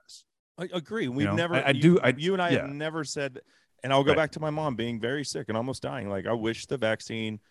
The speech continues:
Speaker 2: she's sixty-six years old,
Speaker 1: Right.
Speaker 2: sixty-seven. I wish it was available for her. I do.
Speaker 1: Yep.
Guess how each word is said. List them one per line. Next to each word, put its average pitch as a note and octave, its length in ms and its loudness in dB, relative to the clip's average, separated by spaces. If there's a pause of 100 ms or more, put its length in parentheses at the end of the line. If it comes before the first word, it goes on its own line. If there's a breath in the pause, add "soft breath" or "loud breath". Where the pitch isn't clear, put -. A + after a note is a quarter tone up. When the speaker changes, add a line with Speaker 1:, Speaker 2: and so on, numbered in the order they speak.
(140)
Speaker 2:
she's - 220 0
sixty-six - 600 0
years A2+ 200 -4
old, F#2 280 0
Speaker 1:
Right. - 160 -20
Speaker 2:
sixty-seven. F#2 640 -4 (520)
I F3 80 2
wish C4 240 2
it D4+ 40 2
was C#4+ 160 2
available C#4 400 0
for - 200 -6
her. E2 240 -6 (100)
I G3+ 100 0
do. F#4 220 -2 (540)
Speaker 1:
Yep. G#2 140 -8